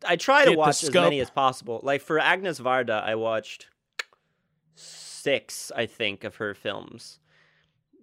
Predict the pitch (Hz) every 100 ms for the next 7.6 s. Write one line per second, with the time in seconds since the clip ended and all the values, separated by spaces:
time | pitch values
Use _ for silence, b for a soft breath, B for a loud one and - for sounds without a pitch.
0 | _ _ - 139 156 131 139 139 135 123
1 | 123 127 117 107 104 98 113 101 - -
2 | 151 _ _ 120 113 110 107 104 101 -
3 | 117 143 190 190 180 143 110 123 117 113
4 | - - _ _ _ _ 104 110 101 101
5 | 98 - _ - 135 170 196 180 165 143
6 | 143 117 - - 123 120 113 104 92 107
7 | - - - - 67